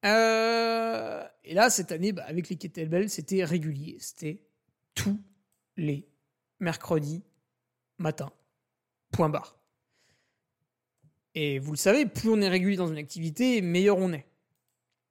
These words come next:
Donc, là-dessus, ça m'a été bénéfique, c'est sûr. Après, il faut pas que ça soit au détriment du reste, et ça l'a pas été.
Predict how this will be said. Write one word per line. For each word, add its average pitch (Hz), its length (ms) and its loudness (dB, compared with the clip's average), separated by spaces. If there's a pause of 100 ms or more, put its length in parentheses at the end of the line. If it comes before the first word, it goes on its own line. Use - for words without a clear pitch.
(960)
Donc, 190 400 2 (640)
là-dessus, 220 640 0
ça - 200 -2
m'a 175 120 0
été 208 540 0 (300)
bénéfique, 190 560 -2
c'est 185 140 -6
sûr. - 300 -14 (2250)
Après, 175 200 2
il 294 60 6
faut 226 120 4
pas 269 140 6
que 269 80 -4
ça 254 80 2
soit 226 160 2
au 214 60 4
détriment 214 380 0
du 202 100 2
reste, 277 280 0
et 208 60 -4
ça 208 160 0
l'a 214 220 2
pas 254 200 4
été. - 380 -4